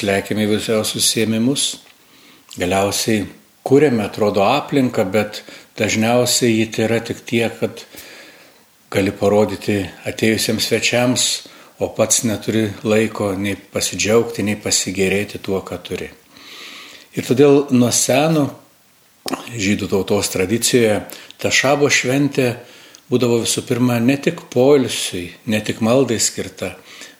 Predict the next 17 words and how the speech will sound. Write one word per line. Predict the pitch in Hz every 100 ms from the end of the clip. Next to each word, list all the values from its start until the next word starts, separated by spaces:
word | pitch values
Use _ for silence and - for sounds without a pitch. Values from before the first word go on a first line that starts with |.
| -
bet | 101
visų | 113 - -
pirma | 120 123
pasidžiaugimui | 120 - 117 - - 104 107 98 101 127 113 95
tuo, | - 113 135 147 - - - _ _
ką | 113 104 104
turi, | - 107 85 - _ _ _ _ -
ką | 101 95
Dievas | 85 104 123 151 170 - - - - _ _ _
leido | - 98 104 107 101
tau | - 104 98 98 92 - _ _ _ - - _ _ _ _ -
apturėti. | 101 - - 107 117 107 - - - _ _ _ _
Kaip | 117 -
kad | 113
Viešpats | 98 131 143 - 131 - - - -
septintąją | - 107 - 120 123 117 110
dieną | 95 104 123 135 110